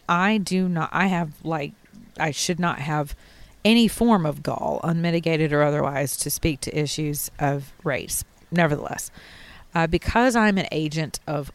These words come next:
liberty, as you know from my show, uh, Byline, um, life, love, and what? Liberty. And why is that?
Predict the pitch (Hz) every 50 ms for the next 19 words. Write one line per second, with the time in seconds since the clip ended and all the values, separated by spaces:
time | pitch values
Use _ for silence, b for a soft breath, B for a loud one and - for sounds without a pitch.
0 | - - 151 170 180 156 147 139 135 135 151 170 170 - - - - 151 143 139
1 | 135 135 151 - - 156 147 147 151 - - 151 156 151 151 143 135 - 151 147
2 | 143 139 135 135 127 - - - 170 160 147 147 139 139 - - _ _ - -
3 | 139 139 151 151 175 160 165 175 175 160 147 147 139 139 131 B B B B B
4 | B B B B B - - 170 170 170 160 160 143 127 _ _ - 156 156 165
5 | 139 143 165 185 - - - - - _ _ - 160 156 147 143 143 147 143 131
6 | - - 151 151 139 151 160 180 - - B B B B B - - 175 165 143
7 | 143 - - - B B B B B B B - 175 180 180 202 208 202 190 175
8 | 156 147 135 139 143 143 -